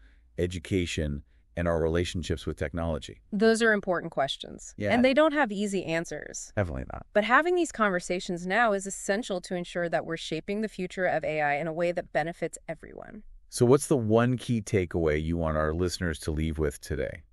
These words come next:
Speaker 2: For me, it's the incredible potential of these open source tools to democratize A I.
Speaker 1: I like that.
Speaker 2: They're empowering anyone, regardless of their technical background, to build incredible things with A I.
Speaker 1: It really is incredible.
Speaker 2: It's a truly exciting time to be in this field.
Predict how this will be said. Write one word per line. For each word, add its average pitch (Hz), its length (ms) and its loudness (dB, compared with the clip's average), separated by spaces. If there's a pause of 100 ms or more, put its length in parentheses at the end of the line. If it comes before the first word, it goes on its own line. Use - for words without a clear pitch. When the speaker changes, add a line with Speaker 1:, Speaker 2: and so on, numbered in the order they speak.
(100)
Speaker 2:
For 294 180 4
me, 294 560 6
it's 247 280 0
the 247 140 0
incredible 214 600 2
potential 190 640 -2
of 165 200 0
these 180 260 -2
open 208 260 -2
source 196 380 -4
tools 190 480 -2
to 175 160 -4
democratize 151 840 -4
A 139 220 -8
I. 139 320 -10 (520)
Speaker 1:
I 67 80 -2
like 85 200 2
that. - 220 0 (220)
Speaker 2:
They're 233 160 8
empowering 240 760 2
anyone, 185 560 0
regardless 196 560 2
of 170 100 -8
their 165 140 -2
technical 175 400 -6
background, 165 540 0
to 185 100 -6
build 180 320 2
incredible 180 440 -2
things 247 320 -4
with - 140 -6
A - 180 -10
I. 73 300 -12
Speaker 1:
It 90 160 0
really 85 300 4
is 73 100 -2
incredible. 69 380 -4
Speaker 2:
It's 359 240 2
a 349 40 2
truly 294 600 0
exciting 185 580 2
time 156 300 -2
to 156 100 -10
be 151 140 -4
in 143 80 -4
this 135 160 -10
field. - 340 -12